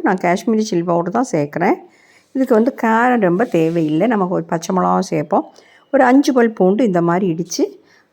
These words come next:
அதையும் சேர்த்துருக்குறேன். இதுல வந்து நம்ம அரைக்க போறதெல்லாம் கிடையாது.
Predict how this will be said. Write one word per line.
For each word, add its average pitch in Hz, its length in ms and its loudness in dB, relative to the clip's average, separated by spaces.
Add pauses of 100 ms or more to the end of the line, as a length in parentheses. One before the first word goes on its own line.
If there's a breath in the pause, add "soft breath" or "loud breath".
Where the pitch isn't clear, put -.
(140)
அதையும் 175 320 0
சேர்த்துருக்குறேன். 160 600 -2 (1600)
இதுல 214 280 2
வந்து 220 180 2
நம்ம 196 180 2
அரைக்க 208 320 0
போறதெல்லாம் 190 480 2
கிடையாது. 160 460 0